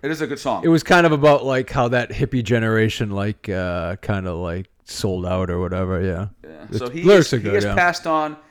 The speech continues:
Speaker 1: He is somewhere in the midst of the universe. We don't know if he's in heaven
Speaker 2: He's in all-star
Speaker 1: or
Speaker 2: heaven.
Speaker 1: hell.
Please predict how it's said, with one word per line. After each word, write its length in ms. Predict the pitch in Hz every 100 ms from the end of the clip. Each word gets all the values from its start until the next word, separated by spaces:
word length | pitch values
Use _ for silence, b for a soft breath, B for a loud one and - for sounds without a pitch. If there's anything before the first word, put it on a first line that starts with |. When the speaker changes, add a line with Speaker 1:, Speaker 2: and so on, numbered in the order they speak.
| b b
Speaker 1:
He 160 | - 160
is 100 | 151
somewhere 420 | 180 170 165 160
in 180 | 156 151
the 300 | 143 135 107 104
midst 320 | 135 156 -
of 80 | 151
the 60 | 139
universe. 540 | 143 139 123 131 -
We 60 | 131
don't 100 | 131
know 40 |
if 80 | 123
he's 100 | 113
in 100 | 104
heaven 220 | 143 143
Speaker 2:
He's 120 | 131
in 140 | 147 135
all-star 520 | 135 131 - 127 120
Speaker 1:
or 20 |
Speaker 2:
heaven. 200 | 135 147
Speaker 1:
hell. 300 | 113 -